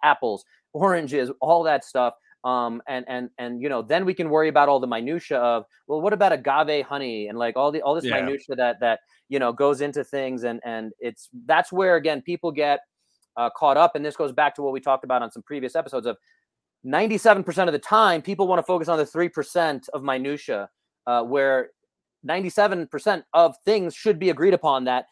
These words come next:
Speaker 1: And again, this is really cool. Uh, uh,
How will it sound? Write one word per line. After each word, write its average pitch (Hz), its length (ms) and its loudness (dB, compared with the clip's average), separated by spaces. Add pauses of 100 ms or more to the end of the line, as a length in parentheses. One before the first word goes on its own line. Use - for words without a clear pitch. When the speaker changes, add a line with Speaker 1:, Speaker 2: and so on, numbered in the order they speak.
(120)
Speaker 1:
And 156 80 -4
again, 175 220 2
this 175 160 -4
is 160 80 -8
really 165 280 0
cool. 165 360 2
Uh, 135 220 4 (360)
uh, 120 340 0